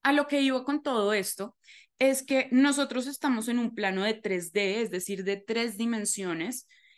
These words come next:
en el nivel de conciencia de las tres dimensiones, y hagan de cuenta que este plano está en un cubo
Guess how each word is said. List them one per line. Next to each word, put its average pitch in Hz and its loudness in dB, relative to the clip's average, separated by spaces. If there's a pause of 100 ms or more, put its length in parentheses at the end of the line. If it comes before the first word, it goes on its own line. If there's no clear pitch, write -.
en 220 4
el 233 4
nivel 220 2
de 247 -2
conciencia 214 -4
de 190 -2
las 208 -6
tres 220 0
dimensiones, 214 -4 (100)
y 285 4 (920)
hagan 247 4
de 262 2
cuenta 262 2
que 262 4
este 233 -2
plano 233 0 (1040)
está 269 2
en 233 4
un 254 2
cubo 269 0